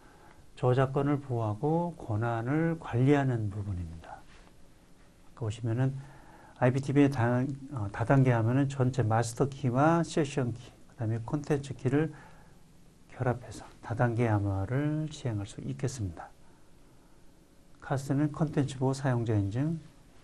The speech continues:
암호화된 콘텐츠를 제공하고, 디알엠은 콘텐츠를 암호화하고 권한을 관리한다. 이렇게 볼 수 있겠습니다.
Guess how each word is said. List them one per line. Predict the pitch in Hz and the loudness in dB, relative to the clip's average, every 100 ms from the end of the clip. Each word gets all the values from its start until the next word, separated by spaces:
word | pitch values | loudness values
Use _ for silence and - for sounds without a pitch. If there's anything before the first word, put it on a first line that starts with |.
| - | -6
암호화된 | 113 107 104 135 | 0 0 0 -4
콘텐츠를 | 143 135 135 120 - 127 | -4 -2 -4 -4 -6 -6
제공하고, | 120 104 95 85 95 | -2 -2 -2 -6 -10
디알엠은 | - 113 104 110 143 139 - - - - | -4 -2 0 0 0 -4 -16 -20 -20 -14
콘텐츠를 | - 143 139 131 - 117 | -4 -4 0 0 0 0
암호화하고 | 104 101 98 98 143 | 0 2 0 -4 -10
권한을 | - 104 104 110 135 | -8 -2 0 0 -2
관리한다. | 127 95 87 82 - - - - - - - - | -2 -4 -6 -10 -14 -18 -20 -20 -20 -20 -20 -20
이렇게 | - - | -10 -4
볼 | 117 | -2
수 | 104 - | -2 -6
있겠습니다. | 139 135 131 - 92 78 | -8 -2 -2 -2 -8 -8